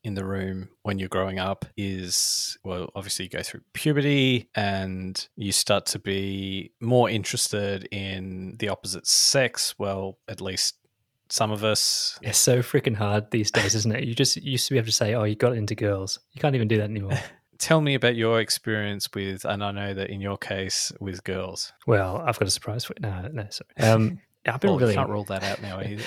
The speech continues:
Speaker 2: <laughs> I've been really enjoying this conversation, and I think this, I've been looking forward to this part too, because, you know, this is, like, a big part of high school, right? It's about becoming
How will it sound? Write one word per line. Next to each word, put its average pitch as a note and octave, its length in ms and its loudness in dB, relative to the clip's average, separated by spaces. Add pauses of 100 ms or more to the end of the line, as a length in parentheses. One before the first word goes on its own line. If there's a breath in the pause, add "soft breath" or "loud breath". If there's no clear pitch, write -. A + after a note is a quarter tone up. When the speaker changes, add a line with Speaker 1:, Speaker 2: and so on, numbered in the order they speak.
(140)
Speaker 2:
<laughs> - 160 -8
I've A#2 100 6
been C3 140 10
really G#2 240 8
enjoying F#2+ 300 2
this F2+ 140 -4
conversation, - 600 -4
and G#2+ 160 2
I G2 60 2
think A#2 180 4
this, G#2 180 2
I've A2+ 160 2
been G2 220 0
looking A2 200 0
forward G2+ 200 0
to G#2+ 80 -6
this G#2+ 120 2
part - 280 -2
too, G2 180 0
because, F#2+ 540 -2
you D#3+ 100 2
know, A#2 140 2
this C3+ 160 2
is, A#2 200 0
like, G2+ 240 -4
a A#2+ 60 -6
big - 180 0
part G2 180 0
of F#2+ 60 -6
high C3 140 0
school, - 260 -4
right? - 280 -4
It's - 180 0
about G2+ 320 0 (160)
becoming F#2+ 720 -2